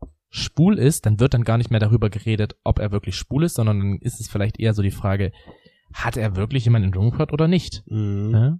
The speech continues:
Speaker 2: Ja. Interessant.
Speaker 1: Diese Frage würde dann sozusagen die andere überspielen.
Speaker 2: Ja.
Speaker 1: Denk ich mir zumindest. Aber das habe ich auch nie
Speaker 2: Nee.
Speaker 1: gesagt.
Speaker 2: Ich habe auch nie über irgendwelche Dates mit Frauen geredet, die es am Ende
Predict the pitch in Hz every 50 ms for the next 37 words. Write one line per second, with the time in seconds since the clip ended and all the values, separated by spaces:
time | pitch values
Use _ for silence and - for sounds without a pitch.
0 | - - 131 139 135 127 117 113 107 - _ _ _ - - - - - - _
1 | - 123 110 107 - - 139 - - 147 123 127 113 117 - - 123 107 127 147
2 | 151 139 147 139 135 127 131 135 131 131 131 - - 120 117 117 113 110 - -
3 | - 120 135 143 139 135 - - 120 113 - - - - 143 147 107 92 92 -
4 | 113 113 110 - 175 226 247 220 185 - - 120 - - 104 98 92 - 98 92
5 | 90 87 - - - - 139 - - 190 202 - - _ - - - - 127 127
6 | 127 131 131 131 131 131 139 143 156 165 170 185 202 190 - _ - - 131 135
7 | - - _ _ _ _ _ _ _ _ _ - 156 147 - - - 165 156 147
8 | 101 107 104 - 139 131 135 139 - 135 135 147 165 147 127 - 135 127 123 120
9 | 107 113 113 110 110 123 131 - - 123 110 - - - - - - 120 104 107
10 | 113 123 123 123 120 113 - 113 - 113 110 113 123 117 - 117 110 - - 113
11 | 110 107 110 107